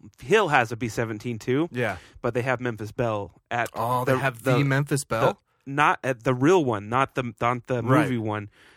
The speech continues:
Speaker 1: the one that they restored, and they just opened it last year.
Speaker 2: Yeah.
Speaker 1: So, yeah, I wanna go check that out.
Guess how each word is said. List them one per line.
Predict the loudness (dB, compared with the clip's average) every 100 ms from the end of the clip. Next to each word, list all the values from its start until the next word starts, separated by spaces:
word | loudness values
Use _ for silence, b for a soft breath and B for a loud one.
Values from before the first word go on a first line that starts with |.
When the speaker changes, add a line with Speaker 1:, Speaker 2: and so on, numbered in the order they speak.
| b 0
Speaker 1:
the | 2
one | 2
that | 0 0
they | 0
restored, | 0 -2 0 0 2 0
and | -4
they | -4
just | -4 -2
opened | -4 -4 -4
it | -6 -6
last | -8 -6 -8 -10 -8
year. | -6 -6 -8 -6
Speaker 2:
Yeah. | -4 -4 -8 _
Speaker 1:
So, | -10 -2 0 0
yeah, | 0 -2
I | -2
wanna | -4 -4
go | -6
check | -6 -6
that | -4 -4
out. | -4 -6